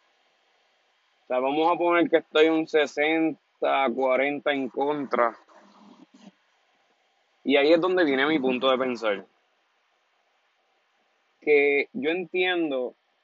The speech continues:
¿verdad? Porque se puede decir que, que sí, que no, ya no es lo mismo, ya no hay originalidad, no hay innovación, siempre es lo mismo.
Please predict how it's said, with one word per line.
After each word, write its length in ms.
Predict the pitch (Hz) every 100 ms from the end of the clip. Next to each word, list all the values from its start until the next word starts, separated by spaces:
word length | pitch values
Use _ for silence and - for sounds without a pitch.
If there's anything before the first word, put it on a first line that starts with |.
| _ _ _ _ _ _ -
¿verdad? 360 | 120 131 151 143
Porque 280 | 139 131 123
se 100 | 113
puede 240 | 120 127
decir 460 | 143 135 139 143 110
que, 400 | 120 113 104 -
que 160 | 98
sí, 340 | - 127 135 117
que 160 | 120 113
no, 320 | 110 113 107 117
ya 200 | 113 123
no 120 | 135
es 60 |
lo 140 | 139 131
mismo, 460 | 139 139 131 123
ya 160 | 120 117
no 80 | 120
hay 100 | 127
originalidad, 1040 | 127 131 131 120 113 113 131 127 120 117 _ _ _ _ _
no 180 | 110 120
hay 160 | 131 135
innovación, 960 | 131 123 113 131 139 139 131 127 127
siempre 320 | 123 123 131 131
es 80 |
lo 100 | 127
mismo. 580 | 120 135 139 127 123 113